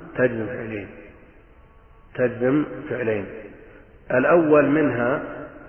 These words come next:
إن، إن تذاكر، إن تجتهد، جوابه تنجح، إن تخلص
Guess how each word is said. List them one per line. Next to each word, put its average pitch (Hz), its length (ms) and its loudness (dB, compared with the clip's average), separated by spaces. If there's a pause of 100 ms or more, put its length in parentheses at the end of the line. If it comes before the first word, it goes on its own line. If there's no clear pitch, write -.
(340)
إن، 127 220 -2 (1200)
إن 147 180 4
تذاكر، 131 720 0 (200)
إن 113 160 -2
تجتهد، 139 560 -2 (680)
جوابه 120 560 0 (1040)
تنجح، 104 760 -6 (1500)
إن 123 240 0
تخلص 190 520 4